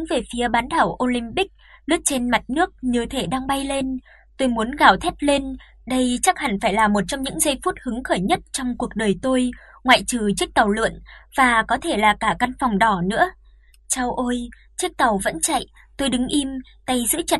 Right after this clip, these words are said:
bánh lái. Christian tiến lại gần sau lưng, tay anh đặt lên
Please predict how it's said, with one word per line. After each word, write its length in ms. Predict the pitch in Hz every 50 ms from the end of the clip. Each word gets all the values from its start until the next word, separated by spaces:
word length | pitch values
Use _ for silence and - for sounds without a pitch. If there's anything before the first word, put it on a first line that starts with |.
| - -
bánh 200 | 226 226 226 233
lái. 320 | 233 233 220 214 220 269 339 370 - - - _ _ -
Christian 560 | 320 349 - - - - 320 - - 240 233 226 226 202
tiến 160 | 247 214 220
lại 180 | 285 302 - 208 202
gần 180 | 247 214 190
sau 200 | 175 - 262 262
lưng, 300 | 269 269 262 262 262 254 254 - - - _ _ -
tay 160 | - 254 247
anh 300 | - 240 240 233 226 226 - - -
đặt 160 | - 233 226 - - -
lên 300 | 247 247 254 254 247